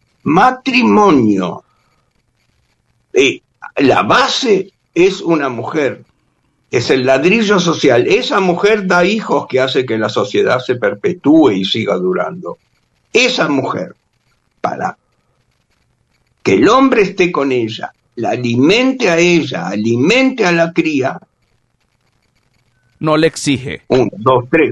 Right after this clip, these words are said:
Speaker 1: cuatro, cinco hijos, tiene que tener poder sobre él. Y de esta forma negocia la sexualidad.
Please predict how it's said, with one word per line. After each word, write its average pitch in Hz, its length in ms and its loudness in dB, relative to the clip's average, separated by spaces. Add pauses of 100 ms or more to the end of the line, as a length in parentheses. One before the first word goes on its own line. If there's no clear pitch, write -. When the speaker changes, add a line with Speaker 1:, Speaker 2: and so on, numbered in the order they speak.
Speaker 1:
cuatro, 156 380 -2
cinco 170 360 0
hijos, 180 400 -4 (1200)
tiene 180 320 2
que 180 120 2
tener 156 420 0
poder 120 400 0
sobre - 400 -12
él. - 120 -20 (200)
Y 139 220 0
de 147 160 4
esta 175 340 0
forma 180 500 0
negocia 147 960 2 (1200)
la 123 180 2
sexualidad. 92 800 -6